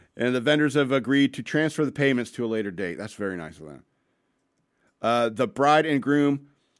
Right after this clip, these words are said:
said their story underscored the resiliency of a city that has no stranger to hardship and loss. That's no stranger to hardship and loss. Quote, "These people are tough,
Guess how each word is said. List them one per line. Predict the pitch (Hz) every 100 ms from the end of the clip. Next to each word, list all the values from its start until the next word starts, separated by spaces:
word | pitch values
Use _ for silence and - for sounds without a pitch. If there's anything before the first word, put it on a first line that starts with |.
| -
said | - 147
their | 135
story | 143 - 139 139
underscored | 147 143 - 151 131
the |
resiliency | 131 113 156 156 151 151
of | 143
a | 131
city | - 131 131
that | 123
has | 117 107
no | 127 143
stranger | 139 151 135 127 127 120 _ _
to | 131
hardship | 120 117 123 117
and | 113
loss. | 101 78 -
That's | 95 101
no | 113
stranger | 104 110 101 92
to |
hardship | 90 87 - -
and | 82
loss. | 71 - _ _ _ _ _
Quote, | 143 143 135
"These | 170
people | 165 185 160
are | 147
tough, | 160 147 147